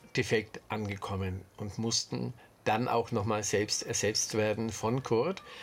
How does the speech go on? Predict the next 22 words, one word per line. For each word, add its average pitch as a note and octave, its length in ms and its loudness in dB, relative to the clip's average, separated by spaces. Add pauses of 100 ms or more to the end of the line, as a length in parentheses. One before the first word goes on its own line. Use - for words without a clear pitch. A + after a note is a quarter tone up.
(340)
weil A#2 280 4
man B2+ 160 2
ihn B2 160 2
angeschwärzt A2 800 0
ha-, G2+ 220 0
angeschwärzt C3 800 0
hat A#2 260 -2
im A#2 160 -2
Internet. G2 680 -2 (560)
Rufschädigung C3 1000 4
noch A#2 220 4
dazu, A#2+ 540 2 (800)
äh, B2+ 320 2 (100)
dass C3 280 4
er - 280 4
unzuverlässig B2 920 2
ist A#2 360 -2 (140)
bei A2 160 4
der G#2+ 200 0
Warenversendung G#2+ 1800 0
und A#2+ 260 0
Zustellung. G2 680 -4